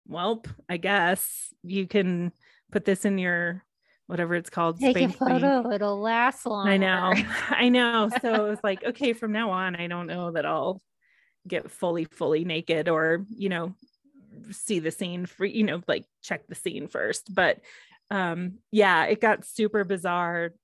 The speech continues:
Speaker 1: the later it got out there. <laughs> And I was like, "Okay, let's go." Like, I don't know if people were having sex in the, like, darker end of the corner of the
Speaker 2: Ooh.
Speaker 1: Yeah, it was getting a little like, "Mm, let's,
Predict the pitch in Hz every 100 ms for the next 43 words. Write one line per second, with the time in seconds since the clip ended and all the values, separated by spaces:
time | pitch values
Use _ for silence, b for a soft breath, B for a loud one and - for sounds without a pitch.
0 | _ _ 180 175 170 175 175 160 160 175
1 | 165 170 170 175 180 220 277 214 214 -
2 | 392 339 277 254 262 _ - 165 170 175
3 | 185 175 262 285 208 185 180 175 185 151
4 | 160 147 147 156 - - 170 147 165 117
5 | - - - - 180 175 - - 180 160
6 | 135 165 - - - 254 254 247 240 226
7 | 220 220 214 254 175 113 151 175 _ -
8 | 254 311 302 285 269 254 294 247 233 226
9 | 208 185 185 175 170 170 165 185 - 165
10 | 170 _ _ _ 240 226 226 226 - 208